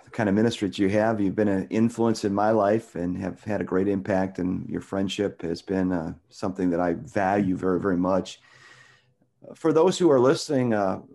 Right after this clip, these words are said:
Brother Hardy, could you just, uh, I think you have a website and maybe a phone number if, if someone's interested in contacting you about perhaps having you for a meeting.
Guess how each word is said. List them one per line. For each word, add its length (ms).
Brother 200
Hardy, 260
could 200
you 80
just, 320
uh, 260
I 80
think 220
you 60
have 100
a 40
website 680
and 140
maybe 220
a 80
phone 280
number 280
if, 160
if 140
someone's 320
interested 420
in 100
contacting 540
you 40
about 280
perhaps 360
having 280
you 80
for 120
a 40
meeting. 400